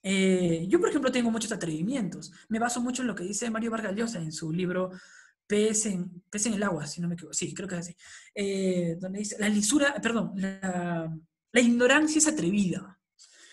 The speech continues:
Entonces, por ejemplo, a veces yo, en algún momento yo recién me he, he hecho un cortometraje que está en mi Facebook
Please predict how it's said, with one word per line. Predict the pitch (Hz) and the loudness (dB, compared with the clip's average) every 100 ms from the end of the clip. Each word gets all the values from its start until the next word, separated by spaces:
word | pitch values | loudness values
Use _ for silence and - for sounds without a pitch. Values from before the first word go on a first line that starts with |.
| - _ - | -20 _ -4
Entonces, | 254 359 | 2 2
por | 339 | 2
ejemplo, | 262 294 294 | 0 0 0
a | |
veces | 294 339 302 | 0 0 0
yo, | 240 269 302 220 - 214 | 0 2 2 0 -2 -6
en | 202 | -2
algún | 208 247 226 254 | 2 2 2 2
momento | 262 254 269 | 2 0 -2
yo | 254 254 262 196 | 0 -2 -2 -6
recién | 180 196 247 240 | -6 -4 -4 -4
me | 233 208 - | -6 -6 -10
he, | 196 208 226 | -6 -4 -4
he | 180 | -6
hecho | 185 226 | -2 -2
un | |
cortometraje | 214 196 180 165 196 - 254 | -4 -4 -2 -2 -4 -6 -8
que | 208 | -10
está | - 202 | -8 -6
en | 202 | -6
mi | 190 170 | -6 -8
Facebook | 170 202 185 240 392 | -6 -6 -4 -6 -8